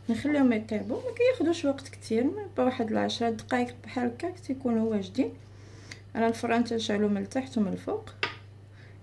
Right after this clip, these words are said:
كان عندنا الفران العادي فكنشعلوه من التحت حتى كيبداو يتنفخوا ويتحمروا من التحت، ونعاودوا نشعلوا عليهم من الفوق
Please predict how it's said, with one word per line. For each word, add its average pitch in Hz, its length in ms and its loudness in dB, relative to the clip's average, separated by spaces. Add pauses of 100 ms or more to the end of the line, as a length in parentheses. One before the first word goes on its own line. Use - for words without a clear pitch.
كان 285 160 2
عندنا 226 220 4
الفران 226 360 2
العادي 196 340 2
فكنشعلوه 381 560 0
من 285 140 8
التحت 262 380 -2
حتى - 320 -4
كيبداو 240 360 2
يتنفخوا 226 440 2
ويتحمروا 214 540 4
من 214 60 4
التحت، 214 400 -6
ونعاودوا 269 300 4
نشعلوا 208 360 0
عليهم 196 440 2 (720)
من 233 80 0
الفوق 226 420 -2